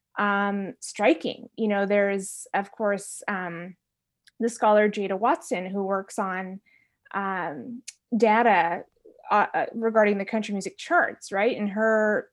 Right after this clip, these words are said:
um, research has shown that since nineteen forty-four, uh, I believe, just zero point five percent of,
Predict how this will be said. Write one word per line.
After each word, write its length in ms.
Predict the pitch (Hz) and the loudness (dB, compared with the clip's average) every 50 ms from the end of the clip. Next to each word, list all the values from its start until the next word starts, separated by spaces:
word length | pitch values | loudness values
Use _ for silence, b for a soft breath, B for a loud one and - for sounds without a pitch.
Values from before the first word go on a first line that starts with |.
| _ _ | _ _
um, 260 | 202 196 - 185 135 127 | -8 -6 -6 -6 -8 -6
research 420 | 196 214 262 349 - 381 262 - | -2 0 0 0 0 -2 -2 -2
has 140 | 233 208 208 | -2 -4 -2
shown 340 | - 214 208 254 277 285 254 | 0 0 2 2 2 4 2
that 200 | 196 139 - - | 2 0 0 -4
since 600 | - - - - 226 220 220 208 214 - - - - _ _ - | -10 -12 -6 -4 -2 -2 -2 -4 -6 -8 -10 -12 -12 _ _ -6
nineteen 420 | 220 202 202 - - - 208 196 | -4 -4 -4 -6 -8 -10 -10 -10
forty-four, 920 | 196 - 202 202 196 202 185 - - 262 320 349 294 175 127 104 - - b b b b b b b b _ | -10 -10 -8 -8 -8 -8 -8 -8 -6 -4 0 0 0 0 0 -2 -4 -8 b b b b b b b b _
uh, 220 | 220 196 180 170 - - | -6 -4 -4 -4 -4 -2
I 140 | - 208 208 | -2 0 0
believe, 480 | 196 202 196 190 185 185 185 180 180 - - 220 | 0 -2 -2 0 0 0 0 -2 -4 -6 -6 -2
just 340 | 208 240 269 262 262 - - - | 2 4 4 4 2 -2 -10 -10
zero 520 | 214 196 208 240 269 285 285 277 269 262 254 | -6 -2 2 4 4 6 6 6 4 4 2
point 360 | 254 - 240 226 214 - 202 | 0 -4 -4 -4 -4 -6 -6
five 320 | - - 202 202 196 190 196 - _ | -2 0 0 2 2 0 -4 -8 _
percent 720 | - - 196 - - - 330 370 - 117 - - - - b b b b b b b _ - | -12 -12 -12 -10 -6 -2 -2 -2 -2 -4 -6 -10 -16 -20 b b b b b b b _ -2
of, 580 | - 202 196 202 202 196 196 190 185 190 180 | -2 0 2 2 2 2 2 0 -2 -6 -12